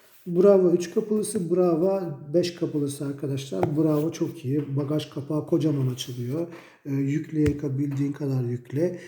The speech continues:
Ondan sonra motor olarak da bir nokta iki on altı süper motorlu var. Sekiz, e, seksen iki beygir pardon. Olabilir ama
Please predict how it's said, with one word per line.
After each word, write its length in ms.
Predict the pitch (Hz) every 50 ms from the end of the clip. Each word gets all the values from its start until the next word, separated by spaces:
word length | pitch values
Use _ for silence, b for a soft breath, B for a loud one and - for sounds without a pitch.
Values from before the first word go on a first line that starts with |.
| B B B B
Ondan 260 | - 165 147 143 139 131
sonra 260 | 131 - 165 151 160
motor 320 | 151 156 151 156 - 170
olarak 480 | 170 165 160 165 165 165 165 165 - -
da 140 | 165 143 139
bir 280 | 147 151 156 156 156
nokta 260 | 160 160 - - -
iki 220 | 156 156 156 - 170
on 140 | 160 165 160
altı 200 | 156 151 151 -
süper 300 | - - _ - 160 151
motorlu 520 | 151 156 151 147 147 - 160 151 156 156
var. 140 | 156 139 131
Sekiz, 960 | 131 - - - - - - 139 - - 160 151 - - - - - - -
e, 280 | 175 151 147 147 139 -
seksen 420 | - - 147 143 143 - - 151
iki 240 | 151 151 - 165 135
beygir 400 | 139 139 131 131 147 160 - -
pardon. 420 | - 147 139 135 135 151 165 170 B B B B B B B B B B -
Olabilir 520 | 190 170 170 180 180 175 185 180 190 156
ama 380 | 156 165 180 190 180 143 123